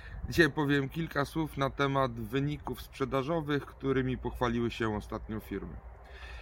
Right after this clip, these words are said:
Jeżeli oglądacie czasami strony internetowe związane z nowoczesnymi technologiami i finansami, mogliście się zorientować niedawno, że Zoom po-,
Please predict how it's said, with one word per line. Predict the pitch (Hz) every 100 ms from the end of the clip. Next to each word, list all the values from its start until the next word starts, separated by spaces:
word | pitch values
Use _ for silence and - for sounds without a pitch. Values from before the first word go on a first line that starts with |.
| - - - - - -
Jeżeli | 135 139 208 190 180 - - -
oglądacie | 135 143 151 170 175 165
czasami | 147 135 156 151 143 131 131
strony | - 151 165 147
internetowe | 127 139 131 123 139 131
związane | 117 117 127 113 135 131 123
z | 104 123 117
nowoczesnymi | 123 123 127 113 135 127
technologiami | 113 117 123 123 117 123 120 110
i |
finansami, | - 110 113 175 185 180 - - - -
mogliście | 202 202 -
się | 180 151
zorientować | 143 131 123 165 147 135
niedawno, | 123 120 151 151 139
że | 113 120 117
Zoom | 107 104 147 160 185 -
po-, | 139